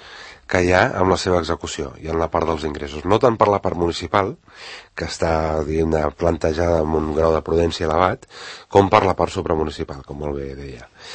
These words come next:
Clar, què passa? Eh, si tingués lloc, tot i que el ministre Montoro insisteix en que no serà així, eh, una pujada de l'iva, per exemple, l'Ajuntament l'iva el perd.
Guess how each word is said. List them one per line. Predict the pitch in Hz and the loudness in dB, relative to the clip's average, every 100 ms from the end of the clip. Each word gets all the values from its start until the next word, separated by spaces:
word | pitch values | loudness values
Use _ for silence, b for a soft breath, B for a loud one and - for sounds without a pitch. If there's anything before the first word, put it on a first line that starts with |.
| B B B B - | B B B B 6
Clar, | 120 | 8
què | 107 117 | 8 6
passa? | 107 - 85 | 4 4 2
Eh, | 85 92 92 90 - - - | 6 6 6 2 -2 -12 -8
si | - 104 101 98 95 95 95 92 | -4 0 2 4 4 4 2 2
tingués | 101 101 139 143 | 2 6 6 6
lloc, | 135 117 - - - - | 6 6 4 -6 -16 -18
tot | 82 | -16
i | 82 | -8
que | 87 | -4
el | 85 | 0
ministre | 90 - 90 | 0 0 2
Montoro | 87 90 90 | 2 2 2
insisteix | 98 95 87 85 | 2 -2 -4 -4
en | 90 | -4
que | 85 85 | -4 -4
no | |
serà | 80 82 80 | -2 -2 -4
així, | - | -6
eh, | 71 135 190 92 | -6 -8 -4 0
una | 98 | 2
pujada | 104 98 101 92 | 4 6 8 8
de | 95 | 6
l'iva, | 107 80 - B B B B B B | 2 0 -4 B B B B B B
per | 80 | -10
exemple, | 78 92 87 76 113 - 226 - _ _ _ _ _ _ - | 0 2 2 -2 -8 -10 -20 -20 _ _ _ _ _ _ -12
l'Ajuntament | - 101 98 95 104 117 | 2 6 8 8 8 8
l'iva | 101 117 | 8 6
el | 113 | 2
perd. | 76 - - | -4 -8 -18